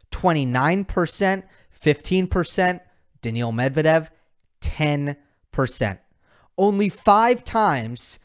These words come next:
in Reilly Opelka's career has he served less than ten aces. Twice.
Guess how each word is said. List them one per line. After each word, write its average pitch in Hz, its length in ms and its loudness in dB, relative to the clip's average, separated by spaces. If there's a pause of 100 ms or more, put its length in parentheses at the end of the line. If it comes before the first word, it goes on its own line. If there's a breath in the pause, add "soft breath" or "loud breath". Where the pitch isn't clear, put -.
(220)
in 143 240 -4
Reilly 175 380 4
Opelka's 185 600 0
career 113 560 -4 (680)
has - 240 -6
he 190 140 -4
served 160 420 -2
less 127 300 -2
than 165 200 -8
ten 143 360 -6
aces. - 680 -10 (680)
Twice. - 800 2